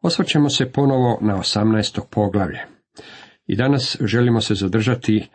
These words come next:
na recima od petnaestog do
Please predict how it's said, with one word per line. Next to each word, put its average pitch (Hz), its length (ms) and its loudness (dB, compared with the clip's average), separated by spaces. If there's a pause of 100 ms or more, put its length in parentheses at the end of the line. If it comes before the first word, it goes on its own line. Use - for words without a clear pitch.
(720)
na 101 380 -2
recima 127 640 0 (120)
od - 260 -8
petnaestog 127 640 -2 (140)
do 104 320 -2